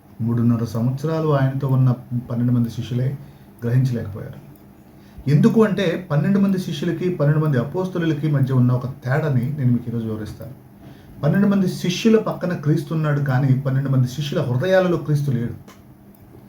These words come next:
ఎందుకంటే వారిని క్రీ-, వారు క్రీస్తుని సరైన క్రమంలో ఇంకా వారిలోనికి క్రీస్తుని వారు భద్రపరచుకోలేకపోయారు. యేసయ్య పక్కనే ఉన్నాడు, అద్భుతాలు చేస్తున్నారు, చనిపోయిన వారిని లేపుతున్నారు, అన్నీ చూస్తున్నారు, కానీ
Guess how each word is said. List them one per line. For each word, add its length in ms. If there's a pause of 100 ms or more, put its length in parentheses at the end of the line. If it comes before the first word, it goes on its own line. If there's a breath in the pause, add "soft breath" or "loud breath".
(320 loud breath)
ఎందుకంటే 340
వారిని 380
క్రీ-, 300
వారు 220
క్రీస్తుని 540
సరైన 540
క్రమంలో 680
ఇంకా 480 (360 loud breath)
వారిలోనికి 760
క్రీస్తుని 480
వారు 200
భద్రపరచుకోలేకపోయారు. 1080 (760)
యేసయ్య 280
పక్కనే 340
ఉన్నాడు, 300
అద్భుతాలు 440
చేస్తున్నారు, 540 (100)
చనిపోయిన 280
వారిని 240
లేపుతున్నారు, 460
అన్నీ 160
చూస్తున్నారు, 460
కానీ 540